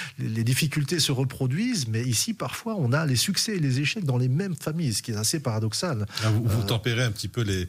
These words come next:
Speaker 2: les propos de, de l'ancien ministre André Flau, qui parle d'expérience d'intégration réussie de la communauté, communauté marocaine.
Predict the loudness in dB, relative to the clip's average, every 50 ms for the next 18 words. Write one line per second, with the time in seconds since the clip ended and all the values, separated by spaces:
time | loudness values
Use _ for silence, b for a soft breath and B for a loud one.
0 | B B B B B -2 -2 -2 0 -2 -2 0 0 0 2 2 2 2 2 2
1 | 0 0 0 -2 -2 -4 -6 -6 -6 -6 -6 -4 -4 -2 -2 0 2 2 0 0
2 | -2 -4 -4 -4 -2 -2 -2 0 0 0 0 0 0 2 2 4 2 2 2 0
3 | 0 0 2 2 2 4 4 2 2 2 2 2 2 2 2 2 2 2 2 0
4 | 0 0 0 0 0 0 -2 0 0 0 2 2 2 2 4 4 2 2 2 2
5 | 2 2 0 0 0 0 0 -2 -2 -2 -2 -2 -2 0 0 0 0 0 -2 -4
6 | -6 -4 -2 0 2 2 2 2 2 0 0 0 0 0 0 0 0 0 0